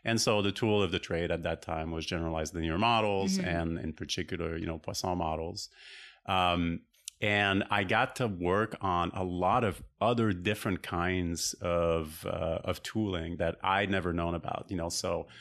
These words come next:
Speaker 1: uh, one thing that I never knew about,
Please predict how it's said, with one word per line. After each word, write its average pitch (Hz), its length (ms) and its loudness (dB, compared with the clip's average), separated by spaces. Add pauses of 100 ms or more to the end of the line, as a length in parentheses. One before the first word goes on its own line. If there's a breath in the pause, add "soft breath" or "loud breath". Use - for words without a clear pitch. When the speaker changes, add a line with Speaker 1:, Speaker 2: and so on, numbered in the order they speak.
(240 loud breath)
Speaker 1:
uh, 90 180 2
one 120 280 0
thing 95 320 -2
that 82 380 0 (580)
I 101 80 2
never 90 240 2
knew 85 180 2
about, 78 460 0